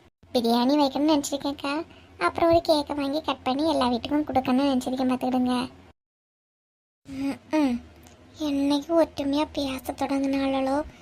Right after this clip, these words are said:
அன்னையிலேருந்து எங்கேயாவது கூட்டம் கூட்டமா இருந்து கதை விட்டுட்டே இருக்காளுவ. நம்மளெல்லாம் கண்டுடவே இல்லையே. அட வா புஷ்பா. <laughs> வாங்க புஷ்பாக்கா.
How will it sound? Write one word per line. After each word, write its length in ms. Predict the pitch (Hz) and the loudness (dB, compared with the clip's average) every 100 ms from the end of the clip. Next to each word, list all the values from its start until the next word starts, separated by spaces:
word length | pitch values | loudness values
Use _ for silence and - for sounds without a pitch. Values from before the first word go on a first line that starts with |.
| - - - | -20 -20 -8
அன்னையிலேருந்து 680 | 240 247 285 302 302 311 311 | -4 0 2 2 2 0 -2
எங்கேயாவது 500 | 269 262 294 294 320 | -2 -2 -2 0 0
கூட்டம் 380 | 320 269 269 302 | -2 -4 -4 -2
கூட்டமா 360 | 294 302 302 302 | -2 -2 0 0
இருந்து 220 | 302 311 | 0 -4
கதை 280 | - 262 254 | -8 -6 -4
விட்டுட்டே 400 | 311 302 311 - 320 | -4 -4 -4 0 2
இருக்காளுவ. 520 | 330 285 285 262 262 254 - - - - - - | 2 2 -4 -4 -4 -6 -10 -20 -20 -20 -20 -10
நம்மளெல்லாம் 560 | 262 240 269 285 320 320 | -4 -2 0 2 0 -2
கண்டுடவே 580 | 269 247 277 302 311 320 339 | -6 -4 -2 0 2 2 4
இல்லையே. 500 | 339 320 339 440 415 294 269 - - _ - | 2 0 -2 -2 0 0 -4 -12 -20 _ -4
அட 140 | 359 403 | -2 0
வா 120 | 392 427 | -2 -2
புஷ்பா. 340 | 440 381 - 392 415 427 - _ | -4 -6 -4 -4 -4 -8 -16 _
<laughs> 1500 | - - - 339 349 339 381 349 392 - - 415 - _ - | -8 -6 0 0 2 -4 -4 -10 -14 -20 -20 -20 -20 _ -2
வாங்க 280 | 392 453 539 | 0 0 0
புஷ்பாக்கா. 480 | 466 370 392 381 | 0 0 -2 -2